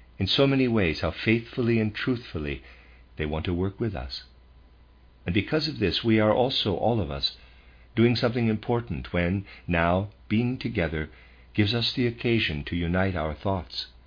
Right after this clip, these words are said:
in the goal that has brought us together here. May the work of our Augsburg sisters and brothers be blessed and strengthened by the powers to which we are always appealing.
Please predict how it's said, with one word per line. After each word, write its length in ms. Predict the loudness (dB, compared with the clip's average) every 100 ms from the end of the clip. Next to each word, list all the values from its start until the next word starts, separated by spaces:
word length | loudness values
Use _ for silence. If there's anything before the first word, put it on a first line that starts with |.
| -18 -16 -6
in 120 | 2 2
the 60 |
goal 500 | 4 6 8 8 6
that 120 | 4 -2
has 120 | -6
brought 260 | 0 0
us 140 | 0 -4
together 400 | -6 -4 -4 -6
here. 300 | -6 -8 -8 -16 -20 -20 -20 -20 -20 -20 -20 -20 -20 -20 -2
May 80 | 2
the 120 | 4
work 280 | 6 4 4
of 100 | 2
our 260 | 4 4
Augsburg 640 | 4 2 2 -2 2 2 2
sisters 520 | -2 -2 0 0 2
and 160 | 0 0
brothers 320 | 0 0 0
be 120 | -2
blessed 560 | 0 0 0 -2 -10 -14 -20 -20 -20 -4
and 180 | 0 0
strengthened 760 | 2 2 2 0 -4 -2 -4 -8 -16 -6
by 120 | -4
the 100 | -4
powers 500 | 0 4 6 6 2
to 120 | -4
which 320 | -2 -2 -2 -2
we 120 | 0
are 100 | 0
always 360 | -2 -2 -2
appealing. 520 | -4 -6 -6 -6 -8